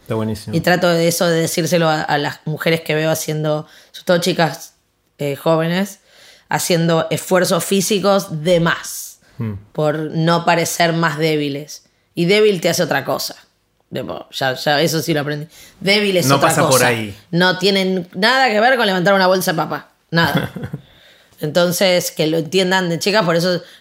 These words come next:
Speaker 2: le digo, "Ay, no, dejá que la levanten ellos", y les digo, "No, no, no. Sentate ahí, vos vení acá, a vos no te cuesta nada, te agachás, levantás, ponés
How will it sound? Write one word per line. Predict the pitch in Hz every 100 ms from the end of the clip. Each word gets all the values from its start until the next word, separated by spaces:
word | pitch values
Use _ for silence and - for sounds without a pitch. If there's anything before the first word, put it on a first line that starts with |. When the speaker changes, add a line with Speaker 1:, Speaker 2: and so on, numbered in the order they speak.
| -
Speaker 2:
le | 190
digo, | 185
"Ay, | 190 214 208
no, | 220 226
dejá | 196 -
que | 226
la | 233
levanten | 196 202 208 202
ellos", | 214 220
y | 185
les | 180
digo, | 185 180
"No, | 240
no, | 262 269
no. | 262 185 - _ _ _ _
Sentate | - - 147 131 233 240
ahí, | 202 208 240 262 156
vos | 175 214
vení | 175
acá, | 180 170 208 226 - - -
a | 170
vos |
no | 190
te |
cuesta | 185 202 185
nada, | 190 220 202
te | 160
agachás, | 151 151 196 190
levantás, | 170 156 180 196 220 220 - _ _ _
ponés | - 147 180 208 233 -